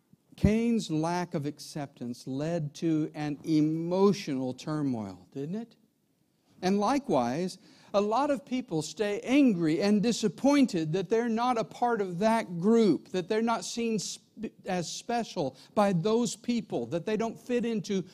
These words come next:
that crowd. And so they're constantly frustrated by not being accepted. They're trying to find their acceptance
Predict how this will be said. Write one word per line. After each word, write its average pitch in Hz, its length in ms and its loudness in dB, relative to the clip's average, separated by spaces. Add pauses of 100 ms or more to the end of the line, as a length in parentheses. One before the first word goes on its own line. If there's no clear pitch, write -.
(120)
that 202 520 -4
crowd. 185 640 -2
And 156 140 -6
so 220 180 -6
they're 220 140 -2
constantly 214 760 -6
frustrated 151 1080 -8 (540)
by 175 140 -6
not 190 260 -6
being 190 260 -2
accepted. 156 680 -10 (120)
They're 165 120 -6
trying 226 600 -2
to 202 80 -2
find 214 460 -4
their 196 120 -6
acceptance - 1040 -8